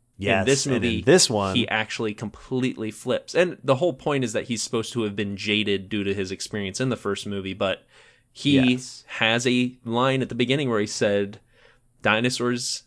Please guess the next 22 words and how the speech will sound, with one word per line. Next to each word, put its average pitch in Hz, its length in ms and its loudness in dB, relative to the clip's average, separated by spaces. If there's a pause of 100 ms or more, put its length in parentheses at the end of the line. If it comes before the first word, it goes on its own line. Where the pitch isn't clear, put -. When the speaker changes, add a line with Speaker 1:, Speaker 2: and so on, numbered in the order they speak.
Speaker 2:
died 113 260 2
out 101 320 0
sixty-five 107 580 -4
million 101 260 -6
years 98 160 -6
ago. 92 220 -6
The 95 120 -6
only 101 160 -4
ones 98 160 -6
that 90 100 -10
are 92 100 -4
left 127 380 0
are 92 480 -2
fossilized 107 540 -2
in 101 80 -6
rocks. 98 440 -6
What 98 460 -6 (140)
Hammond 135 400 0
and 127 80 -2
Ingen 127 320 0
created 101 500 -2
are 95 360 -2